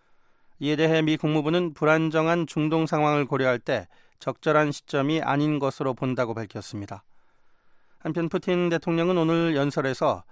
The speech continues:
서방의 제재와 우크라이나 사태, 국제 유가 하락에도 불구하고 러시아의 경제는 견고하다고 주장했습니다.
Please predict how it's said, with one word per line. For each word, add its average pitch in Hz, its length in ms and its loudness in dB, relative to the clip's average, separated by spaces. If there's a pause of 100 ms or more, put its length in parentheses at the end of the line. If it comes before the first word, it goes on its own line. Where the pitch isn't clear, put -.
(200)
서방의 160 720 2
제재와 143 540 0
우크라이나 151 520 0
사태, 123 460 -6 (260)
국제 147 480 -2
유가 156 340 0
하락에도 147 460 -2
불구하고 123 680 -2 (340)
러시아의 147 540 0
경제는 135 560 -2 (220)
견고하다고 131 840 -2
주장했습니다. - 840 -12